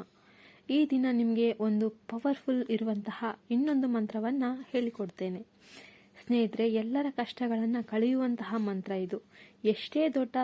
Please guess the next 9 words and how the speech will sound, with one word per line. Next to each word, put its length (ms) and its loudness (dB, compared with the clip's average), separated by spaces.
ಸಮಸ್ಯೆ 440 0
ಇರ್ಲಿ, 260 2
ಏನೇ 520 2
ಕಷ್ಟ 380 -6
ಕಾರ್ಪಣ್ಯಗಳಿದ್ರೂ 960 -2
ಕೂಡ 240 0
ಅಮ್ಮನ 480 0
ಮಂತ್ರವನ್ನ 560 0
ಹೇಳಿಕೊಂಡ್ರೆ 680 0